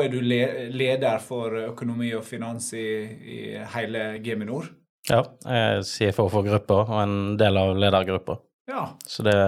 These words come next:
Speaker 2: det har gått fort, det er en, eh, rivende utvikling. Eh, det er klart, med, med Geminor er i stor vekst, men geografisk så, så etablerer vi stadig nye markeder. Eh,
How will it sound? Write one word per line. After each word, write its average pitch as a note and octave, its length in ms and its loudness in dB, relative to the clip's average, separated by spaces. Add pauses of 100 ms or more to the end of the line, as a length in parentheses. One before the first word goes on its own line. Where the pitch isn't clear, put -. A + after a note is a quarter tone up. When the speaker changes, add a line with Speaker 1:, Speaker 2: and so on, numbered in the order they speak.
(120)
Speaker 2:
det G#2 80 6
har A2+ 80 6
gått B2+ 160 2
fort, - 320 -2
det A2+ 140 6
er G2+ 80 6
en, G2+ 100 2
eh, G#2 220 4
rivende G#2 400 4
utvikling. G2 400 0 (920)
Eh, G2+ 440 4
det G#2 100 4
er - 20 -4
klart, C3 160 4
med, B2 240 2
med G#2+ 560 6
Geminor A2 440 4
er G2+ 260 6
i F#2+ 60 -2
stor G#2+ 260 2
vekst, - 420 2
men F#2+ 600 4
geografisk G2+ 760 2
så, G#2 140 4 (760)
så G2 220 2
etablerer F#2+ 500 2
vi F#2+ 160 -4
stadig F#2+ 320 2
nye F#2+ 160 -2
markeder. G2 480 0 (680)
Eh, F#2 1120 0